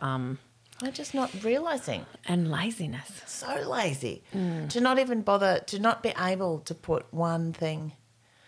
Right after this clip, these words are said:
Speaker 1: Mm.
Speaker 2: Oh my God! And the amount of cups and, and
Speaker 1: Oh, I know about the
Speaker 2: I
Speaker 1: cups.
Speaker 2: take out of the, t-, cups out of the room. It's amazing how that,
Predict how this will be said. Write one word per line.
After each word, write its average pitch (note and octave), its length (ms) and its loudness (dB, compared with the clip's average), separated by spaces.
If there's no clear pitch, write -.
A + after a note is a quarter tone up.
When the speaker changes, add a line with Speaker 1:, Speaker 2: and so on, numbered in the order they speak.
Speaker 1:
Mm. F3 320 4
Speaker 2:
Oh F3 40 0
my F3 120 0
God! E3 340 4
And E3+ 160 2
the E3 60 4
amount F3 240 2
of F3 100 -4
cups - 560 -2
and, D3 280 0
and G#3 100 6
Speaker 1:
Oh, G#3+ 320 8
I F3 140 6
know D#3 240 2
about D3+ 260 -4
the - 60 -8
Speaker 2:
I E3 60 2
Speaker 1:
cups. D#3 100 -2
Speaker 2:
take E3 260 0
out E3 160 4
of D3 100 0
the, - 80 -4
t-, - 200 -6
cups - 300 -2
out F3 140 6
of D3 80 2
the C3 80 -2
room. B2+ 300 0
It's - 120 -6
amazing G3+ 360 0
how F3 120 0
that, C3+ 340 0